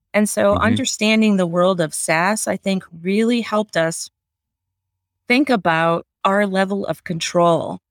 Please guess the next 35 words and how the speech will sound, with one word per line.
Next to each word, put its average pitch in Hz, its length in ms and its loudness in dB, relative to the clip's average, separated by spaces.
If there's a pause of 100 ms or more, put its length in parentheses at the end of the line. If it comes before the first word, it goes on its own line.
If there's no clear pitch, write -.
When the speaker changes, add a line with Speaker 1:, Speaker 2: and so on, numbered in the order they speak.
Speaker 1:
not 185 220 -2
just - 180 -12
security, 180 540 -2
but 165 180 -2
even 170 200 -2
the 165 140 -6
engineering 165 520 -4
features 165 420 -6
and 160 80 -6
capabilities. 165 840 -4
And, 165 140 -6 (500)
and 196 180 0
one 247 160 2
of 285 80 0
the 254 80 0
things 196 340 -2
that 180 120 0
I, 175 160 0 (120)
I 202 200 2
think 190 280 -4
came 170 220 0
out 170 180 2
of 165 80 -2
that 165 300 0
was 165 500 0 (220)
broader 196 760 2
acknowledgement 170 800 0
of 160 120 -6
how 165 320 -2
your 160 300 -2
I 165 160 0
T 185 240 -8
community 190 760 -2 (520)
is 170 420 0
useful 220 580 0